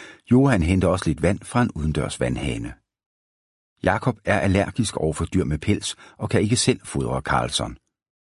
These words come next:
Det er lidt et problem. Hvis Johan ikke fodrede Karlsson, ville han dø af sult, men Jakob får alt, hvad han peger på. Karlsson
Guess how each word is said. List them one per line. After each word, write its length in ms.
Det 180
er 40
lidt 180
et 120
problem. 420
Hvis 180
Johan 260
ikke 140
fodrede 300
Karlsson, 500
ville 120
han 80
dø 240
af 60
sult, 340
men 100
Jakob 300
får 280
alt, 140
hvad 100
han 100
peger 320
på. 260
Karlsson 520